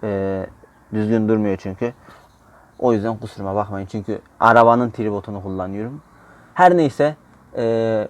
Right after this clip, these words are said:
ben bir iki dakika açıklama yapacağım. Eğer bu kısımları izlemek istemeyenler varsa animasyonun başladığı kısma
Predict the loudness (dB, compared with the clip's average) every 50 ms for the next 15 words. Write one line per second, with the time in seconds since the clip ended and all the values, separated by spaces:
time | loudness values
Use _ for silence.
0 | -2 0 2 4 4 4 4 2 2 2 2 2 0 -2 -2 -4 -4 -6 -6 -6
1 | -4 -4 -4 -4 -4 -6 -8 -8 -4 -2 0 0 0 0 -2 -4 -4 -4 -4 -4
2 | -4 -4 -4 -4 -2 -4 -4 -4 -6 -8 -10 -8 -8 -8 -6 -8 -6 -6 -4 -2
3 | 2 2 2 2 0 -2 -6 -4 -2 -2 -2 0 -2 -2 -2 -4 -6 -8 -6 -6
4 | -2 -2 -2 -2 -2 -2 -4 -2 -4 -4 -6 -8 -10 -8 -8 -8 -8